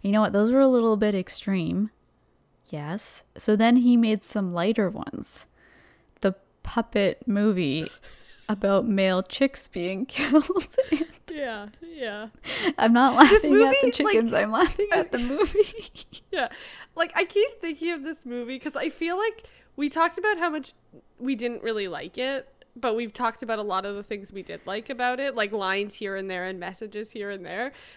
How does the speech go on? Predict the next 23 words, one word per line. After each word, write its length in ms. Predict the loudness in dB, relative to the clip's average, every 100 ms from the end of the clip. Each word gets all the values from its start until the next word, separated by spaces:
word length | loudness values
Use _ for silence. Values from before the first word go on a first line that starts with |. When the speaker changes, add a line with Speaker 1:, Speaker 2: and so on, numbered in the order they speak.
| -4
Speaker 2:
But 120 | -2
I 80 | -2
feel 220 | -2 -2
like 160 | -2 -2
this 180 | -4
movie 280 | -4 -6 -4
as 100 | -6
a 80 | -6
whole 240 | -6 -4
is 80 | -6
so 280 | -8 -10 -8
ridiculous, 760 | -8 -10 -10 -12 -10 -10 -10 -10
it's 140 | -10
hard 200 | -8 -8
to 80 | -10
not 440 | -10 -6 -6 -8
laugh 220 | -8 -10 -10
at 220 | -14 -14
it. 300 | -14 -16 -18 -20 -20 -4 2
Speaker 1:
And 240 | 4 2 -2
to 100 | -2
be 100 | 0
honest, 200 | 0